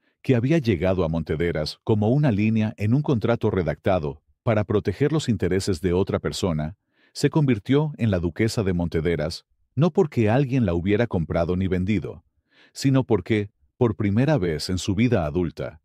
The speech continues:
había elegido algo completamente por sí misma,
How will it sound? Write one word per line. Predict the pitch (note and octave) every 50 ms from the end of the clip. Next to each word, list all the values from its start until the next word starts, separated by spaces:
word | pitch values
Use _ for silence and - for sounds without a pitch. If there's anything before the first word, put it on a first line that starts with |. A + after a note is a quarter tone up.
| _ _ _ _ _ _ _ _
había | - G#2+ G#2 A#2+ B2+ C#3 C#3 C#3
elegido | C3 G#2+ F#2 - - B2 B2 A#2 A#2+ A2 G2 G2
algo | A2+ A#2+ A2+ B2+ A#2
completamente | - - G#2+ G2+ F#2+ - - C3+ D#3 D#3+ - D3+ A#2 F#2 F#2+ G#2+ B2+ C#3 - C#3+ A2+
por | - F#2+ E2+ -
sí | - G2
misma, | F2 E2 D2+ C#2+ C#2 C#2 C2 - -